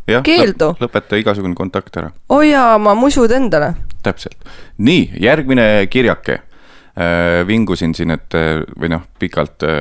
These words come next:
Speaker 1: on kõik näinud, et ma kasutan väga palju sõna ühe sõnaga.
Speaker 2: Mhm.
Speaker 1: Siis, kui ma eriti üksi, üksi siin, äh, teraapiat teen iseendale.
Speaker 2: Mhm.
Speaker 1: Ja siis üks Ave kirjutas, et, äh,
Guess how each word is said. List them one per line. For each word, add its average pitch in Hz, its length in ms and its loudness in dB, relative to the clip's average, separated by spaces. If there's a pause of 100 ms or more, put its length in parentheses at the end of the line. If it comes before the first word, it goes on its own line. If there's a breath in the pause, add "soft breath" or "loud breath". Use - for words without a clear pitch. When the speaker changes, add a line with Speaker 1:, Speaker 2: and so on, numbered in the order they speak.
Speaker 1:
on 78 140 -6
kõik 78 260 -6
näinud, 80 360 -2
et - 260 -10
ma 78 160 -4
kasutan 78 440 -6
väga 78 200 -2
palju 73 260 -4
sõna 80 340 -4
ühe 104 220 -2
sõnaga. - 380 -10 (220)
Speaker 2:
Mhm. 165 280 0
Speaker 1:
Siis, - 200 -2
kui - 120 -8
ma 76 100 -4
eriti 80 380 -4
üksi, 76 240 -4 (280)
üksi 80 340 -6
siin, 71 300 -6
äh, 76 180 -6 (720)
teraapiat 80 500 -4
teen 78 300 -4
iseendale. - 500 -8 (320 soft breath)
Speaker 2:
Mhm. 165 240 -8 (440 loud breath)
Speaker 1:
Ja 85 360 0
siis 92 180 -8
üks - 180 -6
Ave 120 280 2
kirjutas, 104 400 -2
et, - 260 -2
äh, 101 300 2